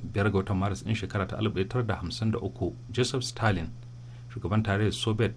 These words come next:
mai ƙarfin iko da kama karya, ya mutu yana da shekaru saba'in da hudu a duniya. An haifi Joseph Stalin a ƙasar Georgia a shekara ta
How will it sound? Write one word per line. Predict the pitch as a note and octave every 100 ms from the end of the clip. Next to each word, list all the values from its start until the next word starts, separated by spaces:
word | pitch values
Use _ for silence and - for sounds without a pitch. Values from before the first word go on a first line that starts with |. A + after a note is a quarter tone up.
| -
mai | - E2+ E2
ƙarfin | G#2+ G#2 - A2
iko | A#2+ A#2+ G2
da | F2+
kama | - F2+ A2
karya, | A2+ F2 G2+ G#2+ F#2+ - - - -
ya | G#2+
mutu | A#2 A2+
yana | G#2+
da | G2
shekaru | - - G#2+ C3
saba'in | - - G#2
da | -
hudu | - -
a | -
duniya. | F2+ F2+ - - - - - - - - -
An | C3+
haifi | D#3+ C3+ C3+
Joseph | A2 C#3 - C3
Stalin | - - B2 G2 - - - - - - -
a | F#2+ F2 -
ƙasar | A2 A2+ G#2+
Georgia | A#2 A2+ A2+ A#2+ -
a |
shekara | - - A2+
ta | G#2+